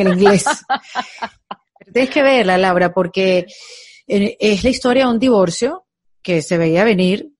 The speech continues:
Speaker 1: que los dos sabían que iba a pasar, pero meten a un abogado,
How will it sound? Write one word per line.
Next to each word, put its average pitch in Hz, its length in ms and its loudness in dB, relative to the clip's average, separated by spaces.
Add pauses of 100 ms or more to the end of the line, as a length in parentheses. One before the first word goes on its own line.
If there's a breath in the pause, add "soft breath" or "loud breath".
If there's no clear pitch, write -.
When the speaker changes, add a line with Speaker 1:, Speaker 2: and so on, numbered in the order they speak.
Speaker 1:
que 180 100 -2
los 165 180 -2
dos 156 160 -4
sabían 202 520 -2
que 170 240 -2
iba 170 160 -2
a 190 80 -4
pasar, 208 500 -4 (840 loud breath)
pero 190 920 2
meten 208 460 -2
a 202 60 0
un 196 100 0
abogado, 180 640 -2